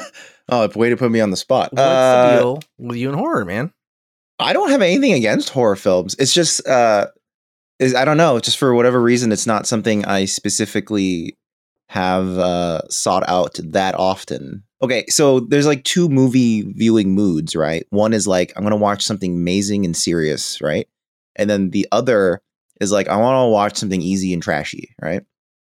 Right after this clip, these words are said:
Speaker 2: Yeah.
Speaker 1: So when it's amazing and serious, you have, like, your general stuff. That includes horror. There's a lot of horror f-, films that fall into this category, right?
Speaker 2: Yeah.
Speaker 1: Um, but it also just depends on the tastes, the people you're with.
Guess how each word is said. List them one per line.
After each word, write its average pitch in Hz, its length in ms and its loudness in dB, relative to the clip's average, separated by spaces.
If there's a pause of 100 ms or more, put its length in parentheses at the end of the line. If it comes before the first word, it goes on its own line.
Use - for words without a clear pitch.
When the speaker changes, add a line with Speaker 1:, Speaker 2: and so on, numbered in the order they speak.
(180)
Speaker 2:
Yeah. 139 160 -8
Speaker 1:
So - 220 0
when 131 100 4
it's 143 100 0
amazing 196 340 4
and 170 100 4
serious, 113 400 0
you 110 80 -2
have, 123 220 -2
like, 113 220 2
your 104 120 -4
general 95 360 0
stuff. 78 320 -4 (300)
That 277 140 2
includes 214 400 2
horror. 95 460 -2 (120)
There's 120 100 -2
a 127 40 2
lot 127 220 2
of 113 80 -2
horror 107 340 0
f-, 87 220 -14
films 87 340 -2
that 76 180 -2 (220)
fall 95 160 0
into 87 160 -8
this - 180 -10
category, - 480 -12 (100)
right? 76 180 -8 (680)
Speaker 2:
Yeah. 95 240 -2
Speaker 1:
Um, - 180 -6 (260)
but 156 120 4
it 143 80 4
also 160 180 0
just 131 160 -4
depends 101 360 -4
on 90 80 -2
the 90 60 -2
tastes, 87 360 -4
the - 80 -8
people - 260 -6
you're 78 160 -2
with. 110 340 0